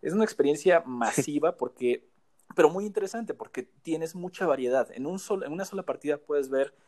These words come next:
Speaker 1: muchos héroes, muchos monstruos, muchos, eh, aditamentos que no ves normalmente, eh, si lo haces de forma más estructurada. Y funciona muy bien y es muy divertido. Entonces, eh, es un juego que recomendaría mucho,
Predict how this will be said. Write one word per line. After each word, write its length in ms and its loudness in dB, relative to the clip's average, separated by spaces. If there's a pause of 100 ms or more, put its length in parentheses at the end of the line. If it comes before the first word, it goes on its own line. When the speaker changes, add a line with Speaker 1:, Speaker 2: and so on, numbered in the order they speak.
(240)
Speaker 1:
muchos 420 -4
héroes, 540 2
muchos 420 -8
monstruos, 640 -2
muchos, 460 -8 (120)
eh, 200 0
aditamentos 600 -2
que 100 -10
no 180 -4
ves 240 -2
normalmente, 720 -6 (440)
eh, 440 4
si 240 -4
lo 100 8
haces 180 2
de 80 -10
forma 240 -6
más 220 -8
estructurada. 560 6
Y 60 -2
funciona 420 -2
muy 180 -6
bien 220 -4
y 60 0
es 160 -4
muy 260 0
divertido. 520 -2 (480)
Entonces, 680 0
eh, 420 4
es 160 2
un 80 -8
juego 220 2
que 80 -10
recomendaría 480 -8
mucho, 480 -12